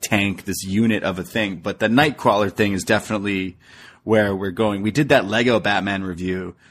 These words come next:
and, like, he had some crazy ga-, Lego Batman, uh, flying th-, he had everything in that movie, even including this stuff. So, like,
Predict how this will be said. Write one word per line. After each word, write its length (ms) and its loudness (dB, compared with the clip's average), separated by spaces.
and, 160 -2
like, 160 -2
he 100 0
had 160 4
some 120 -4
crazy 360 -2
ga-, 220 -2
Lego 480 4
Batman, 640 0
uh, 280 -2
flying 640 0
th-, 160 -2
he 80 4
had 120 6
everything 540 2
in 140 -4
that 160 0
movie, 240 -6
even 160 2
including 560 -2
this 200 -8
stuff. 240 -10
So, 220 -2
like, 260 -4